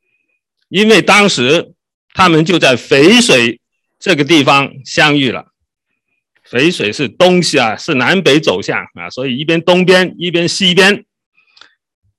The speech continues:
西边的就是前秦帝国，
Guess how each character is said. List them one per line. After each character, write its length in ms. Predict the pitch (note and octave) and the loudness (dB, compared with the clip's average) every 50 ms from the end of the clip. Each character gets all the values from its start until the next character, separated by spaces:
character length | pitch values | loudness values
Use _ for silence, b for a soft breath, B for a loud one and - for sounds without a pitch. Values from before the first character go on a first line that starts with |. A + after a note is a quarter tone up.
| _ _ _ | _ _ _
西 360 | - - - A#3+ A#3+ B3+ B3 | -12 -4 0 2 4 4 4
边 200 | G#3+ A#3+ A#3 A3+ | 4 4 4 4
的 120 | F#3+ D#3 | 4 2
就 120 | C#3+ F3+ D#3+ | 2 0 0
是 140 | D3+ D3 | -2 -4
前 320 | B2 - - B2+ B2+ E3 F#3 | -4 -2 -2 -2 -2 -2 -2
秦 260 | - D#3 C3+ D#3 D#3 | -2 -2 -2 -2 -2
帝 140 | E3 D3+ B2+ | -2 -4 -4
国， 400 | - - F#2 F#2+ - - _ | -4 -6 -8 -10 -10 -12 _